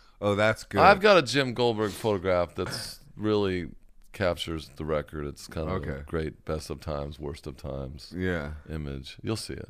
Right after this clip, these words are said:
Speaker 1: Okay, cool. And you got three presidential songs on it?
Speaker 2: Yeah, I got three presidential songs. Yeah.
Speaker 1: Is Yang Gang one of them?
Speaker 2: No, no.
Speaker 1: <laughs>
Speaker 2: Too soon, too soon.
Speaker 1: Too soon,
Speaker 2: No, I
Speaker 1: right.
Speaker 2: mean, I've got, I've got
Speaker 1: <laughs>
Speaker 2: one, uh, I've got,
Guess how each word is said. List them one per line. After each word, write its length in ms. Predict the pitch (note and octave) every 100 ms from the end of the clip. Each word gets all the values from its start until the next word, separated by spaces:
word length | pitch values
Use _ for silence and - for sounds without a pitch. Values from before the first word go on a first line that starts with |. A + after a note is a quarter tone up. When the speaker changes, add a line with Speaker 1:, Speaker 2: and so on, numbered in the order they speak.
| _
Speaker 1:
Okay, 260 | - A#2+ G2
cool. 440 | - A2+ C#2+ A#1 - - -
And 100 | G2
you 60 |
got 160 | F#2 -
three 340 | - G2 G2+
presidential 680 | G2 G2+ F#2+ F#2+ E2+ E2+ F2
songs 360 | F#2 F2 F2+
on 180 | G2 A2
it? 40 | F#3
Speaker 2:
Yeah, 80 |
I 40 | B2+
got 120 | A2
three 160 | D3+ D#3+
presidential 580 | C3 G2 E2+ E2 D2+ -
songs. 460 | - - - - - - -
Yeah. 160 | - C#2 - - - -
Speaker 1:
Is 220 | E2+ F2
Yang 320 | F2+ G2+ G#2+
Gang 320 | G#2+ A2+ A2 A2+
one 140 | A2+
of 100 | A2+
them? 120 | C3
Speaker 2:
No, 340 | D#3+ D3 D3 D3+
no. 720 | D3 C#3+ C#3+ - G#3+ - F#3+
Speaker 1:
<laughs> 80 | -
Speaker 2:
Too 120 | B3+
soon, 440 | G#3 G#3+ C#3+ D3+
too 140 | C#3+ G3+
soon. 340 | - C#3+ G2+
Speaker 1:
Too 360 | G2+ - G3+ C#4+
soon, 500 | - C3 D3 A2 G#2
Speaker 2:
No, 60 |
I 80 | G3
Speaker 1:
right. 80 | D3
Speaker 2:
mean, 160 | D#3 D#3+
I've 160 | D3+
got, 260 | C#3+ D#3 D3
I've 180 | D3+ D#3
got 240 | D#3 D3+
Speaker 1:
<laughs> 0 |
Speaker 2:
one, 380 | C#3+ F3 G3+ G3+ C3
uh, 300 | D#3 D3+ D3
I've 140 | C3 C#3
got, 220 | C#3+